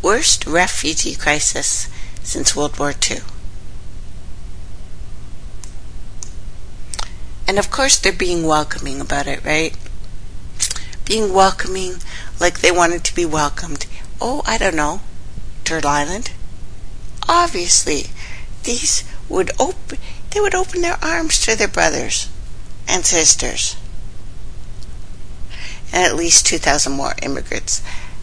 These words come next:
flooded overnight into Serbia. Desperate journey to try and go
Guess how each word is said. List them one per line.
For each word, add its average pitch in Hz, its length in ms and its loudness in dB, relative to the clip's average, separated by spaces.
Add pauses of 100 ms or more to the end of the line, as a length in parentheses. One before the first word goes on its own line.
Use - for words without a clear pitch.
(480)
flooded 185 500 4
overnight 147 800 0 (140)
into 127 220 -2
Serbia. - 560 2 (1400)
Desperate - 580 4
journey 139 440 2
to - 220 0
try 165 480 4
and 165 180 0
go 139 300 0